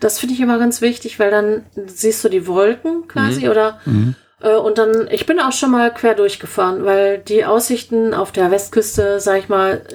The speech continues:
Speaker 1: für die nächste Woche so schlecht waren, da bin ich einfach rübergefahren an die Ostküste, weil da besseres
Speaker 3: Mhm.
Speaker 1: Wetter war. Es ist halt
Speaker 3: <clears throat>
Speaker 1: ähnlich
Speaker 2: Mhm.
Speaker 1: wie in Schottland, Westküste oftmals ein bisschen schlechter als an der Ostküste.
Speaker 2: Mhm.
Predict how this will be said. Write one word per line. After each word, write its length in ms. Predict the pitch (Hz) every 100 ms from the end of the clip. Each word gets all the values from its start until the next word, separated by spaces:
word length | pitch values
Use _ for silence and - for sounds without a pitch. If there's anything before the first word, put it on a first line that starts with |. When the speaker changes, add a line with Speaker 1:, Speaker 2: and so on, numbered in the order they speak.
| 190 -
Speaker 1:
für 160 | -
die 120 | 190
nächste 500 | 202 208 208 - 190
Woche 300 | 196 190 208
so 260 | 185 185 247
schlecht 380 | 277 196 185 -
waren, 320 | 185 202 226 - _ _
da 80 | -
bin 160 | 185 202
ich 80 | 208
einfach 300 | 185 175 180
rübergefahren 500 | 170 170 165 180 175
an 120 | 175
die 100 | 170
Ostküste, 520 | 156 - 190 185 190
weil 120 | 175
da 160 | 165 165
besseres 360 | - - 143
Speaker 3:
Mhm. 100 | 117
Speaker 1:
Wetter 200 | 135 -
war. 120 | - -
Es 140 | -
ist 80 | -
halt 200 | 143 -
Speaker 3:
<clears throat> 400 | - - - - _ _ _ -
Speaker 1:
ähnlich 300 | - 208 -
Speaker 2:
Mhm. 40 | -
Speaker 1:
wie 40 |
in 60 | 202
Schottland, 500 | - 208 208 202 196
Westküste 680 | 190 190 - 202 - 165 - _ _ _
oftmals 460 | 190 - 202 180 196
ein 60 |
bisschen 160 | 185 185
schlechter 360 | - 185 - 185
als 160 | -
an 60 | 175
der 80 | -
Ostküste. 500 | 151 - _ _ _
Speaker 2:
Mhm. 260 | - 104